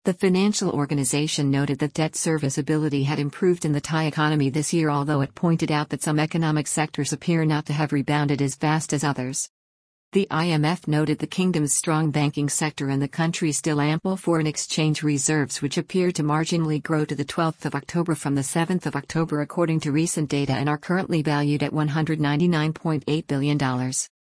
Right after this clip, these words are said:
The World Financial Agency highlighted the importance for Thailand of tackling the country's chronic problem with household debt,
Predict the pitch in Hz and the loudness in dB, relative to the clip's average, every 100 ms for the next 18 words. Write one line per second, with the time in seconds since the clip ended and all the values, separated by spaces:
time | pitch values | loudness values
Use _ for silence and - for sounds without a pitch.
0 | _ _ _ _ - 175 185 208 - 151 | _ _ _ _ 0 2 4 2 0 2
1 | 147 147 156 - 156 165 156 - 151 143 | 2 0 -2 0 -2 0 -2 0 0 2
2 | 156 156 135 131 139 147 139 - 180 - | 2 2 0 -2 0 0 0 -2 -2 -2
3 | 147 - 151 165 160 143 131 135 - 156 | -4 -2 -2 0 0 2 0 -2 0 0
4 | 160 151 143 143 - 165 160 156 147 - | 0 -2 0 -2 0 -2 0 -2 -2 -2
5 | 165 156 156 - 160 165 147 139 - 156 | 0 0 -2 -2 -2 0 -2 -2 0 0
6 | 156 - 151 139 143 123 | 0 2 0 0 -4 -4